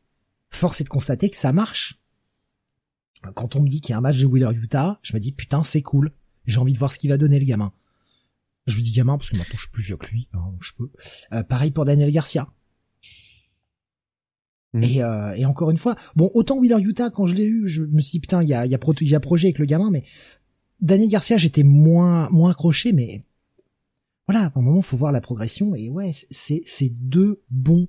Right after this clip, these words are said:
Speaker 1: gros, euh, talents sur lesquels il va falloir compter. Il y a une vraie relève, hein, à la E W, clairement.
Speaker 2: Alors, je te confirme que, euh,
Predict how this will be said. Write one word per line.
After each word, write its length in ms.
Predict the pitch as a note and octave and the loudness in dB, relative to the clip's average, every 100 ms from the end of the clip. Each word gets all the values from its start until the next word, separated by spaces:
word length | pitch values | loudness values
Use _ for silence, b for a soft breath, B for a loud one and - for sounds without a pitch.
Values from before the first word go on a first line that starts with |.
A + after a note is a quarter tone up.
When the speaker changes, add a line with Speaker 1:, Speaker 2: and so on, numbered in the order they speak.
| - C#3+ | -4 -10
Speaker 1:
gros, 640 | A2+ B2 B2 D3+ D#3 C#3+ | -6 -4 0 0 0 -4
euh, 320 | G#2+ G2+ G2+ G#2 b b b b _ | -6 -4 -6 -8 b b b b _
talents 320 | - E3 F3 D#3 | -2 0 0 -2
sur 160 | - | -4
lesquels 300 | A2 A2+ C#3 | -4 -2 -2
il 60 | A#2+ | -2
va 100 | A2+ | -4
falloir 300 | - A2 G#2+ | -4 -4 -4
compter. 340 | C3+ C3+ E3+ - _ _ _ _ _ _ _ C#3 | -6 -4 -6 -10 _ _ _ _ _ _ _ -2
Il 100 | C3+ | 2
y 40 | |
a 40 | |
une 140 | D#3+ B2+ | 2 2
vraie 220 | A2+ F3 | 2 2
relève, 360 | D3 C3 C3 G#2 | 2 2 0 -2
hein, 160 | F2 F2+ | -4 -4
à 40 | |
la 180 | F#2 G#2 | -2 -2
E 120 | A#2 | -2
W, 380 | B2+ A2+ G2+ A2 | -2 -2 -2 -4
clairement. 500 | - D#2+ D#2 D#2+ - _ _ _ _ _ _ _ _ _ _ _ _ B B B B - | -6 -6 -6 -8 -14 _ _ _ _ _ _ _ _ _ _ _ _ B B B B -4
Speaker 2:
Alors, 340 | B2 B2 G#2+ - | 0 2 0 -6
je 100 | - | -8
te 80 | |
confirme 480 | C3 C3+ B2 D#3 D3+ | -4 -4 -2 0 0
que, 140 | D3+ D3 | 0 0
euh, 1120 | D3 C#3 A#2 A2+ G#2 G2+ G2 F#2 F2+ D#2+ | 2 2 2 2 0 -2 -2 -4 -4 -4